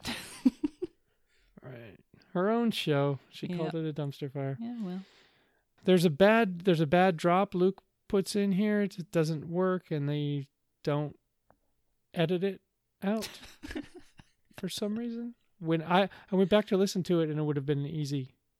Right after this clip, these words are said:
Speaker 2: edit, and they didn't do it.
Speaker 1: What was it? I don't remember this.
Speaker 2: Um, I can't remember w-, the,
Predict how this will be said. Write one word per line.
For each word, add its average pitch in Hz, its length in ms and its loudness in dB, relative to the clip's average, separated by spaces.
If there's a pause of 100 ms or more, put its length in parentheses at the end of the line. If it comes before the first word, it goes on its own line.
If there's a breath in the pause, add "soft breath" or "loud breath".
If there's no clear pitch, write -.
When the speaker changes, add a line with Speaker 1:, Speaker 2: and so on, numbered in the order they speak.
(120)
Speaker 2:
edit, 156 340 -4
and 143 140 -2
they 143 100 -2
didn't 135 280 -2 (100)
do 147 160 -4
it. 143 120 -10 (160)
Speaker 1:
What 302 160 2
was 302 180 2
it? 175 80 0
I 180 100 0
don't 202 120 -2
remember 185 300 -2
this. 143 240 -8 (260)
Speaker 2:
Um, 147 680 0
I 160 80 -4
can't 202 240 -8
remember 214 380 2 (120)
w-, 170 160 -10 (520)
the, 165 280 4